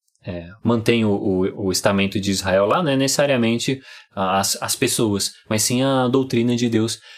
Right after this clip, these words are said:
que era transmitida, né? O próprio Deus ali no meio deles. Aí só deixando essa ressalva e também aí lembrando de que, ah, ninguém aqui tá batendo martelo, né? Ah, eu inclusive até peguei uma, uma fala do, do Rush, que eu achei que, que seria cabível,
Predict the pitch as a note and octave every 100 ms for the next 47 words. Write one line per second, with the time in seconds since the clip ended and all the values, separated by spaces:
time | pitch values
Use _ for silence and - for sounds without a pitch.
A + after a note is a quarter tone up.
0 | - - G#2 G#2 A2+ G2+ G#2+ - G2+ F#2+
1 | G#2+ F#2+ F#2 F#2+ F2+ G#2 G2 A2+ G2 G2+
2 | G2 G2 G2+ - - - A2 G#2+ B2 F#2+
3 | E2+ - - D3 B3 - - E3 C3 A2+
4 | _ - A#2 A#2+ A2+ E3 A3 F#3 _ -
5 | E3 F3 F#3 F#3 F#3 - F#3 D#3 F3+ E3+
6 | E3 F3 E3 C3+ D3+ D#3+ D3+ - D#3 C#3+
7 | - - - _ B2+ A#2+ A2+ A#2 A#2+ C#3
8 | C#3+ C3+ A#2+ B2 A2+ G#2 - D3+ D#3 F#3+
9 | G#3+ A3 D3+ F3 E3 E3+ D#3+ D#3 F#3+ G3
10 | _ _ _ _ _ _ _ _ - -
11 | C#3+ D3+ C3+ A2+ G#2+ C3 A2 - - D#3+
12 | A#2 G#2+ G#2 B2 G3+ - - - G#2+ A#2
13 | A2 A2+ - - G#2 G2+ G2+ - - -
14 | - - G#2+ F#2+ G#3 D#3